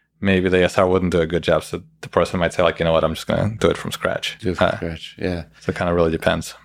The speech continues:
Speaker 2: Wh-, what would you say is the speed that you can possibly get? Like, what's the fastest? Can you get, is it possible to get real time or no? As you're, like, listening, can you write as fast as, uh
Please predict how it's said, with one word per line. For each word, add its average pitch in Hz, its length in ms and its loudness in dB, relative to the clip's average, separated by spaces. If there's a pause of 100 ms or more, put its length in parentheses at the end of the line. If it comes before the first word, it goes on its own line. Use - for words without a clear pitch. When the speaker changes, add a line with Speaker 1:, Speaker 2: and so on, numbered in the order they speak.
(320)
Speaker 2:
Wh-, 101 280 -2
what 107 220 6
would 101 160 0
you 98 60 2
say 90 320 4
is 80 120 0
the 82 80 -10
speed 82 400 -2
that 78 80 0
you 76 100 0
can 73 160 -14
possibly 76 560 -2
get? 69 380 -4
Like, 78 280 -8
what's 85 200 -6
the 80 80 -8
fastest? - 680 -2 (320)
Can 95 180 2
you 92 80 4
get, 98 440 2
is 95 100 0
it - 220 -4
possible 98 440 2
to 101 60 0
get 101 160 4
real 101 240 4
time 98 340 2
or 78 60 0
no? 76 300 -2 (520)
As 87 260 4
you're, 90 120 6
like, 85 300 2
listening, 92 720 2
can 87 200 -2
you 85 360 2
write 85 360 4
as - 220 -4
fast 82 440 0
as, 78 300 -2
uh 76 360 0